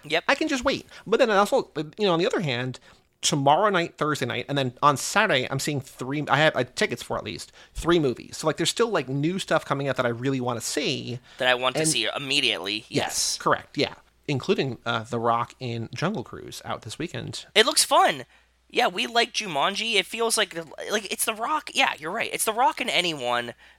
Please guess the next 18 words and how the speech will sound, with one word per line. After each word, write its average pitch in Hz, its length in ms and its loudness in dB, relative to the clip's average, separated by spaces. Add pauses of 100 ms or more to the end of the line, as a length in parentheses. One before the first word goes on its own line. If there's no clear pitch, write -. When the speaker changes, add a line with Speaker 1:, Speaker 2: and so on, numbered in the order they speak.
(240)
Speaker 1:
d-, - 140 -12
doing 165 320 2
a 139 60 -2
kind 196 380 4
of 180 100 -2
Jumanji, 147 520 0
a 127 40 -4
kind 180 320 2
of 151 120 -2
Rampage, 135 600 -2
a 110 40 -10
kind 175 400 0
of 131 80 -6
everything 120 520 -6
movie. 117 300 -6
So, 104 340 -6
yeah, 165 120 -4
Speaker 2:
Yeah. - 120 -2